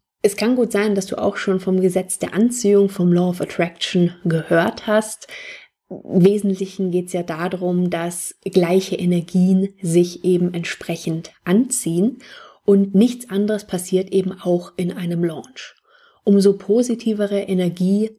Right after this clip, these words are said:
du nach außen ausstrahlst, umso bessere Ergebnisse wirst du erzielen,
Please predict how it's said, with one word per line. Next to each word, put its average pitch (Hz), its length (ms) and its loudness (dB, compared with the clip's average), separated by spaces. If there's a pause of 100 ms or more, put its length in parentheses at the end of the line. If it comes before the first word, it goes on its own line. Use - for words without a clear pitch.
(100)
du 190 180 4
nach 185 240 -2
außen 175 600 -6
ausstrahlst, 180 1120 -4 (500)
umso 240 380 4
bessere 208 720 -2
Ergebnisse 190 640 2
wirst 185 240 -4
du - 40 -6
erzielen, 202 760 0